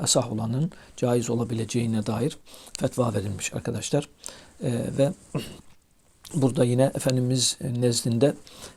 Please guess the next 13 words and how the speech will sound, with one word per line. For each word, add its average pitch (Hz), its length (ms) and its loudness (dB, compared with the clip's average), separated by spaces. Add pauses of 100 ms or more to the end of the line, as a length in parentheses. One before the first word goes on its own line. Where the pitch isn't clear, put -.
(180)
kendi 127 280 4
anne 127 360 2
ve 120 160 4
babasının, 131 600 2 (440)
e, 135 140 -2 (140)
muhterem 123 560 4 (560)
olduğunun 117 800 0
da 170 160 4 (300)
işareti 113 480 0
var 98 120 -2
arkadaşlar. - 580 -4 (400)
Tabii 127 420 4
insan 139 380 2